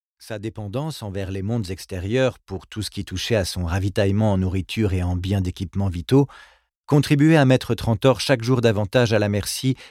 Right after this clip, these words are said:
d'une conquête par blocus. Au cours du dernier millénaire de l'Empire, d'innombrables révoltes se mirent à éclater avec une régularité implacable. Les empereurs qui se succédèrent durant cette période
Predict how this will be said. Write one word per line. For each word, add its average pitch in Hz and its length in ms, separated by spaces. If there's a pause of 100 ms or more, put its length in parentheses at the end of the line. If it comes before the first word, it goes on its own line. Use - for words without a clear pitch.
d'une 120 200
conquête 117 440
par 92 180
blocus. 85 600 (1200)
Au 107 120
cours 139 300
du 104 120
dernier 113 320
millénaire 101 420
de 98 80
l'Empire, 120 500 (840)
d'innombrables 139 640
révoltes 110 640
se - 180
mirent 123 260
à 107 120
éclater 104 500 (440)
avec 123 420
une 113 140
régularité 113 800
implacable. 85 760 (960)
Les 95 200
empereurs 131 360
qui 104 140
se 90 160
succédèrent 101 600
durant 92 260
cette 95 200
période 104 520